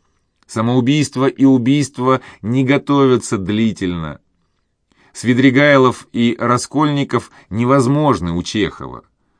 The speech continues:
Его самоубийца кончает с собой совершенно неожиданно для всех.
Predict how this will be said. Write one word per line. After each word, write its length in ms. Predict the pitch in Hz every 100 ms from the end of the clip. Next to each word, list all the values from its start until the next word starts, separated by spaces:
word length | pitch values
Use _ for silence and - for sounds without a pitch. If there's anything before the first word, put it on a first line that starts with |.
| _ _ _
Его 240 | - 113 175
самоубийца 680 | 160 165 160 165 170 -
кончает 560 | 143 135 139 170 165 143
с 40 |
собой 640 | - - - 135 131 151 139
совершенно 500 | 135 127 131 143 131
неожиданно 800 | 120 131 127 104 131 127 123
для 240 | 110 101 113
всех. 580 | - - 87 73 -